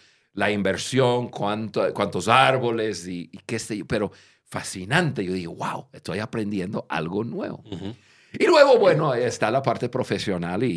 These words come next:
Speaker 1: y, y yo tengo mis, mi, mi, mi meta de aprendizaje ahí. Em, ahí es donde, donde una vez más regreso, eh, a algo que, que siempre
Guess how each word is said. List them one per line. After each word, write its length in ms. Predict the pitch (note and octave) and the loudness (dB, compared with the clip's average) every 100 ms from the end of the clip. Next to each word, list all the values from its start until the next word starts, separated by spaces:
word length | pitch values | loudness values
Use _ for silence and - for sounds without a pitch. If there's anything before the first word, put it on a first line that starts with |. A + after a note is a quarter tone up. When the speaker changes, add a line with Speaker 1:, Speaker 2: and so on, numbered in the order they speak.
| - | -2
Speaker 1:
y, 200 | F2+ E2+ F2+ | -4 -2 2
y 40 | |
yo 120 | F2 | 2
tengo 260 | E2+ F2+ G2 | 2 2 2
mis, 320 | F#2+ E2 - - | 2 -2 -4 -4
mi, 320 | F2 E2 D2+ | 0 0 -2
mi, 240 | - D#2+ D#2+ | -2 -2 0
mi 160 | F2 E2 | 0 2
meta 300 | F2 E2+ A2+ | 2 2 2
de 220 | G#2 E2 | 2 0
aprendizaje 880 | - D#2 E2+ D#2 D2+ - D2+ - E2 - - | -2 -2 0 0 -2 -2 -4 -4 -6 -6 -6
ahí. 400 | A1+ A#1+ - - _ _ _ _ _ | -8 -8 -12 -16 _ _ _ _ _
Em, 480 | G#2 G#2+ G#2 F#2+ E2 C#2+ - _ _ _ _ _ _ _ _ _ - - - - | 2 4 4 0 -4 -8 -18 _ _ _ _ _ _ _ _ _ -20 -20 -16 0
ahí 180 | D#3 F#3 | 4 6
es 120 | G3 | 6
donde, 500 | G3+ G#3 G3+ F#3 D#3 | 6 6 4 2 2
donde 340 | B2 C#3 C#3 | 2 2 2
una 180 | C#3+ D3+ | 2 4
vez 220 | E3+ D#3 | 4 4
más 280 | A#2 G#2+ G#2 - | 2 0 -2 -2
regreso, 1000 | G2+ G2 G2 G#2+ - C3+ B2+ G2+ E2 - | 2 2 2 0 2 4 4 2 -2 -6
eh, 260 | - F2 E2 | -2 0 0
a 140 | F2 F2 | 0 0
algo 340 | G2 G2 A2 | 2 2 0
que, 320 | - F#2+ - - | 0 0 -2 -4
que 140 | F#2 | -4
siempre 920 | - - B2 A2+ A#2+ - B2 A#2+ - | -2 -2 2 2 0 0 2 0 -2